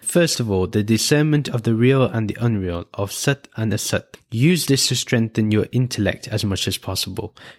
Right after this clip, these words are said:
Continuously think about it. Continuously focus on it.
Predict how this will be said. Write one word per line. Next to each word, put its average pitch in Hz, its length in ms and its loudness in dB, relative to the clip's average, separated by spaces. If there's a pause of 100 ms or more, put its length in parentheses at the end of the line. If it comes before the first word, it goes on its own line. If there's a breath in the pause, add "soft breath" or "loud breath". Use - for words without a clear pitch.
(140 loud breath)
Continuously 139 840 2
think 123 340 0
about 90 380 -2
it. 110 140 -6
Continuously 131 760 -2
focus 117 580 0
on 87 160 -2
it. - 140 -8